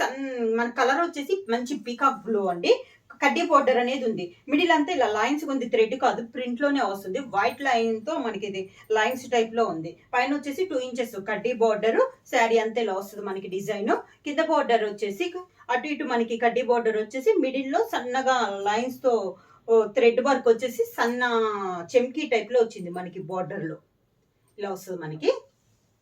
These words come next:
చాలా బాగుందండి ఇది డిజైన్ వచ్చేసి. పళ్ళు వచ్చేసి మనకి హెవీ పళ్ళులో డిజైన్ లో వచ్చింది. దీనికి బ్లౌజ్ కూడా మనకి డిజైన్ బ్లౌజ్ టైప్ లో వచ్చిందండి. బుటా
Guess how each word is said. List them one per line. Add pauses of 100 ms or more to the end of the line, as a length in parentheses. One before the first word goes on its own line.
(1160)
చాలా
బాగుందండి
ఇది
డిజైన్
వచ్చేసి. (340)
పళ్ళు (100)
వచ్చేసి
మనకి
హెవీ
పళ్ళులో (160)
డిజైన్
లో
వచ్చింది. (1160)
దీనికి (120)
బ్లౌజ్
కూడా
మనకి (120)
డిజైన్
బ్లౌజ్
టైప్
లో
వచ్చిందండి. (1000)
బుటా